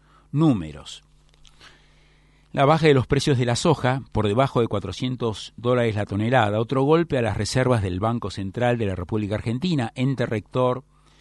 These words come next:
de las políticas monetaria, cambiaria, financiera y crediticia de nuestra República. Siete de cada diez dólares que ingresan al país los aporta el agro. El precio actual de la oleaginosa es el más bajo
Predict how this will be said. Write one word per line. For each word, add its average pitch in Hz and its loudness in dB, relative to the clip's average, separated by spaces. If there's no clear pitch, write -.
de 113 -4
las 107 -2
políticas 120 -2
monetaria, 110 0
cambiaria, 104 0
financiera 127 2
y 139 -2
crediticia 131 0
de 110 -2
nuestra 107 -6
República. 101 -4
Siete 139 -2
de 120 0
cada 110 0
diez 120 0
dólares 135 0
que - -8
ingresan 113 -2
al 107 -2
país 135 -4
los - -8
aporta 117 0
el 117 2
agro. 85 0
El 98 -4
precio 143 2
actual 143 2
de 127 0
la 110 -2
oleaginosa 135 -4
es - -10
el 131 -2
más 139 0
bajo 147 0